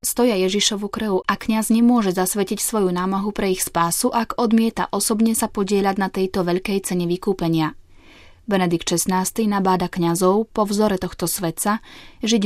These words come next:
nový štýl života, ktorý ponúkol Ježiš, nasledujúc tri evanjeliové rady chudoby, čistoty a poslušnosti, ako cestu kresťanského posvetenia,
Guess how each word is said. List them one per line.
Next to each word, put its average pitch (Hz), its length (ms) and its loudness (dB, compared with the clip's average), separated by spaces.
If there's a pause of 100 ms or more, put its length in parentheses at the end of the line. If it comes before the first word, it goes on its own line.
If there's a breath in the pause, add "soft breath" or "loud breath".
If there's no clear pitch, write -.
nový 202 240 2
štýl 190 320 0
života, 180 480 2 (240 loud breath)
ktorý 233 240 2
ponúkol 208 480 -2
Ježiš, 185 480 0 (400 soft breath)
nasledujúc 226 640 2 (160)
tri 233 160 0
evanjeliové 190 720 0
rady 180 220 -2
chudoby, 202 480 0
čistoty 202 500 -2
a 202 80 -4
poslušnosti, 190 840 -2 (400 loud breath)
ako 240 180 -2
cestu 208 380 -2
kresťanského 202 720 -2
posvetenia, 180 720 -2